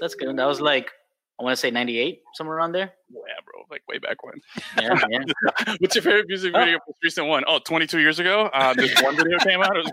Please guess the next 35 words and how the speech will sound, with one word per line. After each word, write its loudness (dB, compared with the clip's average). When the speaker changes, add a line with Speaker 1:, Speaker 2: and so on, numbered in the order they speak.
Speaker 2:
great, 0
you -2
know? -2
<laughs> -2
Speaker 1:
I 4
mean, 2
that's 2
how 4
far 2
I 4
go 2
back, -2
too. -4
The, -12
the, -6
um, -4
those, -2
uh, -2
uh, 0
Busta -2
Rhymes 2
music -8
videos, -4
bro. -6
All, 0
all 0
those, 0
uh, 4
Hype -2
Williams 0
videos 0
that 2
he -2
made. -6
Oh. -8